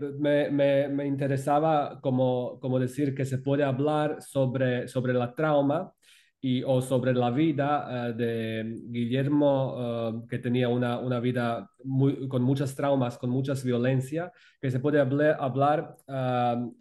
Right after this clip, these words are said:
eh, evitado el trauma, ¿no? Y, y, y, y que, que podemos poner la felicidad como un, un, em, un registro, un, un, un, em, una, un, un, em,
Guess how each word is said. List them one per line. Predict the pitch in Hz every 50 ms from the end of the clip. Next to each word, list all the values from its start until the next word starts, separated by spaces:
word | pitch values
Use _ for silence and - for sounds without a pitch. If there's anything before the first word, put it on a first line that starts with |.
| _ _
eh, | - 139 127 123 123 120 120 123 - -
evitado | 131 120 123 120 127 127 127 156 147 147 139 120 113 110 104 82
el | 95 120 117 117 117
trauma, | 120 110 107 101 101 101 101 101
¿no? | 107 117 135 147 151 135
Y, | 120 123
y, | 120 120 123 123 117 101 127 123 120 120 117 -
y, | - 131 131 127 131 - - 131 127 127 123
y | 120 -
que, | - - 131 131
que | - 135
podemos | 131 131 123 127 127 135 131
poner | 135 127 123 123 127 135 135 139 135
la | 135 123 117
felicidad | - 131 123 120 120 117 - 117 104 117 123 127 139 135 131 - - - - _ _ _
como | - 127 120 120 120 117 120
un, | 120 123 123 120
un, | - - 117 120 120 120 120 117 117
em, | 117 113 113 110 110 110 107 101 - - _ _ _
un | - 139 135
registro, | 127 131 123 147 151 143 135 143 139 131
un, | 123 123 120
un, | 110 127 123 123
un, | 123 - 104 120 120 120 120 117
em, | 113 110 113 113 113 - - - - - 78 85 90 95 90 87 101
una, | 104 127 143 139 139 135 -
un, | 143 147 - 135 135 107 - 131 131 131 131 135
un, | 123 120 123 123 123 123 120 123
em, | 120 117 117 113 113 117 110 104